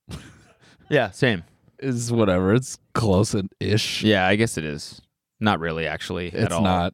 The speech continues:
Speaker 1: It
Speaker 2: 'Cause you have to, like, have, you have it and then add thirty.
Speaker 1: Yeah. That's fine.
Speaker 2: Um,
Speaker 1: Just add thirty-two.
Speaker 2: um, okay, so I was talking yesterday to my friend about these, like, little blue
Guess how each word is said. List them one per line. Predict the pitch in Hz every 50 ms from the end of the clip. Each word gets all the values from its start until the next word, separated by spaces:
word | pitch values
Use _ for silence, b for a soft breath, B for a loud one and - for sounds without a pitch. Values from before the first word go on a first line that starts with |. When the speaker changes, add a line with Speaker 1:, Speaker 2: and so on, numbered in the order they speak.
| _ -
Speaker 1:
It | 78 104 101 90 _ _
Speaker 2:
'Cause | - 110 104
you | 107
have | 113 110 -
to, | 117
like, | 101 92 82 80 - _ _ -
have, | - - 113 101 101 95 - -
you | - 123 117
have | - - 160 165 160 139 101 104
it | 98 92
and | 92 90 90
then | 85 82
add | 80 78 80 78
thirty. | - 90 76 69 - 50 _ _ _ _ _ _ -
Speaker 1:
Yeah. | 104 90 76 58 53 95 - _ _ _ _ _ _ _ _ _ _ _ _ _
That's | 302 320 - -
fine. | - - 120 - 165 - _ b b b b b b b b b -
Speaker 2:
Um, | - - 107 104 98 92 90
Speaker 1:
Just | 82
add | 78 -
thirty-two. | 85 80 80 78 87 _ - 92 80 - _ _ - B B B B B B B B B B _ _ _ _ _ _ _ _ _ _ _ -
Speaker 2:
um, | - 107 107 101 101 101 98 98 92 90 90 90 92 - - -
okay, | 113 110 107 98
so | - - 110 104 104 101 95 90 87 - _ _ _ _ _ _ _ _ -
I | - 104
was | 104 104 -
talking | 123 113 113 110 117 107
yesterday | 107 104 101 - 104 101 98 95 92 92 92 95 - _ _ _ _ _ _ _ _ _ _ _ _ _ -
to | - 113
my | 101 92 90
friend | - - 104 95 95
about | 92 85 90 87 87 _
these, | - 98 92 90 98
like, | 90 85 80
little | 85 92 98 98 95 90
blue | 82 - 95 95 101 101 98 95 95 92 92 90 90